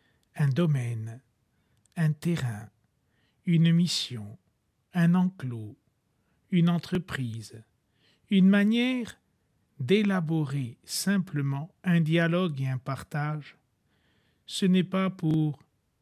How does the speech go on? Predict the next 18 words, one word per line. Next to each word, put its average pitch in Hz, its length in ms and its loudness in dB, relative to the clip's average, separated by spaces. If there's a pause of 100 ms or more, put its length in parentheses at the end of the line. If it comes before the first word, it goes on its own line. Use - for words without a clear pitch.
(280)
un 165 160 2
profit 139 680 -6 (160)
personnel 139 840 -6 (880)
ou 185 140 0
des 156 340 0
intérêts 156 680 -4
ambitieux. 120 600 -12 (120)
Le 190 100 0
Seigneur, 214 480 0
encore 196 380 0
aujourd'hui, 196 720 -2 (920)
nous 190 160 4
confie 214 480 -2
la 214 160 2
même 214 360 2
mission 185 560 -2 (640)
de 151 160 0
savoir 160 800 -4